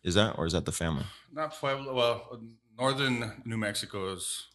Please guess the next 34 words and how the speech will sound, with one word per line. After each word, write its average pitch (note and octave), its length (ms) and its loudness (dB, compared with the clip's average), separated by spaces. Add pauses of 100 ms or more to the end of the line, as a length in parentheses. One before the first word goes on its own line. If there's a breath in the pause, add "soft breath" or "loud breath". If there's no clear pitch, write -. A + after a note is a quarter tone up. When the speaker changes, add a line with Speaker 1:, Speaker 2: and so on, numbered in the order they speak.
(120)
Speaker 2:
where F#2+ 120 -6
they're F2+ 140 -6
from, F2+ 280 -8
probably G#2+ 260 0
closer F#2 640 -6
Tarahumara. F2+ 600 -4 (480)
Um, D2+ 460 -14
they're F2 120 -10
from F2 200 -14
Chihuahua E2 500 -12 (160)
area. F#2 340 -12 (100)
We G#2+ 100 -16
never G#2+ 440 -2
really G#2 540 -8 (100)
delved F#2+ 340 -6
deep G2+ 260 -6
into F2+ 360 -8
what F2+ 400 -6
that F2 420 -2
actually, F2 540 -6 (160)
that F2+ 180 -8
connection E2 460 -10
was F2 200 -10
to F2+ 60 -14
the E2+ 100 -16
indigenousness F2+ 1200 -12
was, G2 360 -6
but, E2+ 320 -12 (640)
um, D#2 460 -4
they F#2+ 80 -8
were F#2+ 100 -2
all F#2+ 160 0
light-skinned, F2 540 -6
fair-skinned. F2 640 -8